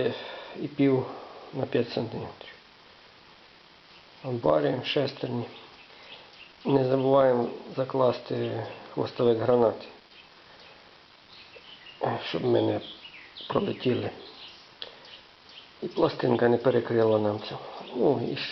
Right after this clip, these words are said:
центровані ці дві шестерні. Тут нічого надзвичайного.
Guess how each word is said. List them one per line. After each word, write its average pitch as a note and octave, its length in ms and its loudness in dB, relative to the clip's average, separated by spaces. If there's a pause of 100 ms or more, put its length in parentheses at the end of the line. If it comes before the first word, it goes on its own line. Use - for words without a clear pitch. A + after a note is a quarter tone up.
(180)
центровані A#2 680 2
ці A#2+ 80 -4
дві A#2 180 -4
шестерні. - 540 -4 (3250)
Тут - 220 -2
нічого C3 320 6
надзвичайного. A#2 720 2